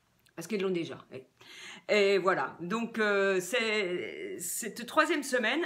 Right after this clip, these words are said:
en général, à chaque défi, c'est, c'est le neuvième, à chaque défi, ces trois premières semaines,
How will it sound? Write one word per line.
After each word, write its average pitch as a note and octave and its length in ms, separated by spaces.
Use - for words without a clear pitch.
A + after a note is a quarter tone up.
en A3+ 120
général, C#4 460
à F#3 80
chaque D4+ 380
défi, A3 480
c'est, D#3+ 220
c'est E3 160
le E3+ 60
neuvième, G#3 440
à F3+ 120
chaque C#4+ 260
défi, C4 420
ces - 220
trois C4+ 240
premières C4 260
semaines, A3 320